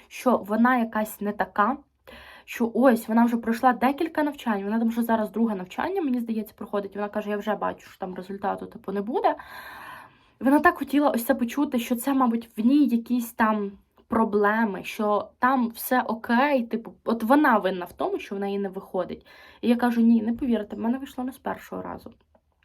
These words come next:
Навіть не з другого. Мені потрібно було пройти просто до хурліон навчань, потім ще півроку, от півроку пролежати камінчиком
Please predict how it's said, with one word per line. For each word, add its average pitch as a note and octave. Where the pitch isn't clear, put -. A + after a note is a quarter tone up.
Навіть G#3
не A#3
з G#3+
другого. F#3+
Мені B3
потрібно F4
було A3+
пройти A3+
просто B3+
до B3+
хурліон B3+
навчань, A3+
потім E4
ще A3+
півроку, B3+
от A3+
півроку A3
пролежати G3+
камінчиком A3+